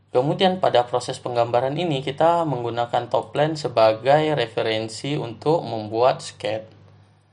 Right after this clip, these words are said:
Kemudian kita lanjutkan dengan center rectangular, kemudian kita buat rektangulernya, dan dilanjutkan dengan proses pemberian dimensi, di mana rektanguler di sini itu adalah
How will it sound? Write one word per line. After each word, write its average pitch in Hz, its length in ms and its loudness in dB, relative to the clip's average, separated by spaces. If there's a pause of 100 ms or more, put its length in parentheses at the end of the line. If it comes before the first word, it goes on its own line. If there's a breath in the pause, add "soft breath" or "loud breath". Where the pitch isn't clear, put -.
(500)
Kemudian 104 400 -2
kita 117 240 -6
lanjutkan 110 560 -4
dengan 107 240 -4
center 110 400 -6
rectangular, 151 960 0 (400 loud breath)
kemudian 107 560 -6
kita 110 320 -6
buat 110 320 0
rektangulernya, 117 1040 -4 (320 loud breath)
dan 117 160 -2
dilanjutkan 107 560 -4
dengan 117 320 -4
proses - 400 -4
pemberian 110 480 -6
dimensi, 107 640 -6
di 104 160 -10
mana 113 240 -4
rektanguler 113 800 -4
di 110 80 -10
sini 123 320 -10
itu 131 160 -2
adalah 120 400 0